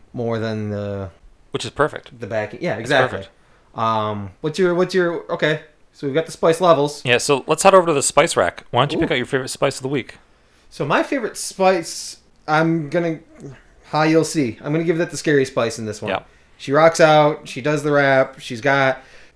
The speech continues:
Speaker 1: she's got the swagger, and the, she keeps the whole group amplified and pumped. So anybody that's hitting, I would say,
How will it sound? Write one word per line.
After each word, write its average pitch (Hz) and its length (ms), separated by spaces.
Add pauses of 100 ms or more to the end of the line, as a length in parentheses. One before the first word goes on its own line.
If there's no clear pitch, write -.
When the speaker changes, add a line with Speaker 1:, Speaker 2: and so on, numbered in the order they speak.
Speaker 1:
she's 123 200
got 143 200
the - 60
swagger, 165 680
and 135 140
the, 113 240
she - 140
keeps 165 280
the 139 140
whole 139 220
group 123 320 (240)
amplified 135 460
and 117 120
pumped. - 400 (160)
So 117 560 (360)
anybody 160 380
that's 135 600 (360)
hitting, 131 800 (140)
I 120 100
would 117 140
say, 113 360